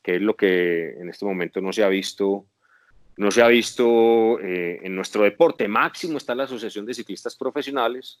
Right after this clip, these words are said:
máximo, que cuando te retiras te da un dinero, pero un dinero, pues, te, pues, por no decir la cifra, es, es,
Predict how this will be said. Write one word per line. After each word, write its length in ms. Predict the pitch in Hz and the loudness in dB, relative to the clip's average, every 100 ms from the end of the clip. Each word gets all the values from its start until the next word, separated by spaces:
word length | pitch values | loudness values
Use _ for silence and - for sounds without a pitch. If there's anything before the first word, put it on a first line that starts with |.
| _ | _
máximo, 600 | 107 123 - 131 123 120 _ _ _ _ _ | -2 -2 -4 -8 -8 -10 _ _ _ _ _
que 140 | 131 | -2
cuando 260 | 131 143 131 | 4 4 2
te 120 | 131 | 0
retiras 440 | 123 - 165 180 - | 0 0 0 -2 -2
te 160 | 113 | 0
da 380 | 104 98 98 98 | 0 0 0 -2
un 400 | 101 82 - 113 | -4 -12 -18 -10
dinero, 380 | 123 110 110 82 - | -8 -4 -6 -8 -14
pero 140 | 82 | -14
un 100 | 80 | -10
dinero, 640 | 80 107 127 135 143 131 - _ | -4 -2 0 0 0 -2 -10 _
pues, 220 | 87 76 | -20 -20
te, 120 | - - 85 _ | -20 -20 _ _
pues, 160 | - 87 | -20 -20
por 160 | _ 85 | _ -14
no 80 | 87 | -8
decir 240 | 120 110 | -6 -4
la 140 | 120 | -2
cifra, 280 | 127 131 123 | 0 2 2
es, 120 | 90 | 0
es, 320 | 95 85 78 | -6 -12 -14